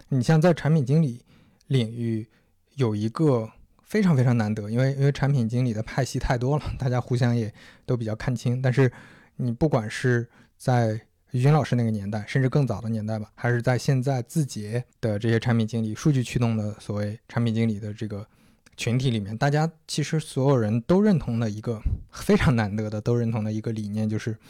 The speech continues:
产品经理是不能被培训的。为什么不能被培训？就是因为你要在体验当中学习和成长，你要得到最一手的信息，你才能做好这个事情。你通过学习方法论，你通过学那些工具，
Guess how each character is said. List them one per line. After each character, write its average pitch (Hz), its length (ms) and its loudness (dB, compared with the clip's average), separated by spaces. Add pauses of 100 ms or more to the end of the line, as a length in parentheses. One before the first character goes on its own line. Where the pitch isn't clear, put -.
(200)
产 139 180 2
品 139 120 2
经 123 160 0
理 131 80 -4
是 131 120 -6
不 - 180 -4
能 120 140 0
被 131 140 -2
培 117 240 -6
训 147 220 2
的。 110 80 -8 (680)
为 247 120 6
什 - 100 2
么 107 120 -2
不 165 120 0
能 110 180 -2
被 107 100 0
培 113 220 -8
训？ 113 200 -8 (380)
就 202 120 4
是 180 80 8
因 147 100 6
为 127 100 4
你 107 180 -2
要 107 120 -8
在 123 160 -4
体 - 320 -14
验 131 220 0
当 101 160 -4
中 104 120 -2
学 110 220 -4
习 117 140 -4
和 117 80 -4
成 - 200 -12
长， 107 220 -8
你 107 60 -4
要 117 180 0
得 113 160 -4
到 127 160 0
最 135 180 0
一 151 200 0
手 120 160 -2
的 107 100 -6
信 117 160 -4
息， 117 260 -10 (460)
你 127 120 0
才 - 140 -4
能 170 140 4
做 247 80 4
好 170 140 0
这 - 100 -6
个 113 60 0
事 - 180 -4
情。 - 140 -16 (340)
你 123 80 -2
通 214 240 6
过 208 100 8
学 139 240 2
习 131 160 -4
方 143 200 0
法 123 120 0
论， 123 200 0
你 117 80 -2
通 135 180 0
过 147 80 2
学 - 160 -4
那 131 100 2
些 135 100 -2
工 151 260 4
具， 143 260 -2